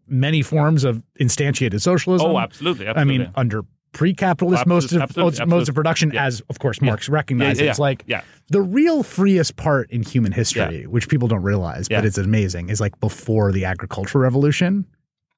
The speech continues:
Speaker 2: Uh, maybe. I <laughs>
Speaker 1: He-, well, here's why. Because w-, what we now know about those people, right? So there's, like, several hundred thousand years in which before civilization, agricultural
Speaker 2: Yeah.
Speaker 1: revolution happens, in which, like, we're roaming around.
Speaker 2: Yeah.
Speaker 1: And, like, all the evidence suggests that, like,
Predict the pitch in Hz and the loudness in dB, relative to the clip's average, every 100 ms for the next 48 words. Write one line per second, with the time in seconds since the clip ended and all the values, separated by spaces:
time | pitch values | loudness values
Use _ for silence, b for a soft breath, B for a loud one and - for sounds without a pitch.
0 | _ 151 143 143 160 185 135 135 - 151 | _ 0 0 2 2 2 0 -2 -2 -4
1 | 175 - 208 220 269 285 254 339 370 311 | -2 -2 -2 0 0 2 2 2 2 2
2 | 311 117 131 208 226 160 262 226 254 240 | 0 -2 -4 -2 -2 0 -2 0 0 2
3 | 254 269 320 233 247 180 147 139 - 147 | 0 2 2 2 4 2 2 0 2 0
4 | 151 - 107 98 120 123 123 120 131 - | 2 -2 -4 0 -2 0 0 2 2 2
5 | 156 139 123 110 107 107 107 104 95 92 | 2 2 2 0 0 2 2 0 -2 -2
6 | 110 - 101 95 113 95 101 98 98 92 | -4 -4 -4 0 0 0 0 -2 -4 -6
7 | 95 92 95 - 95 95 113 123 104 98 | -8 -8 -8 -4 -2 0 0 2 2 0
8 | 90 87 - B B 151 131 120 120 123 | -2 -10 -14 B B 2 2 2 -2 0
9 | 113 117 113 104 101 107 151 151 B B | 2 2 2 0 0 0 0 -2 B B
10 | - 190 190 202 277 226 214 202 - - | 0 0 0 0 2 2 2 2 0 -4
11 | - 139 175 - 135 127 | -4 0 -2 -2 -2 -4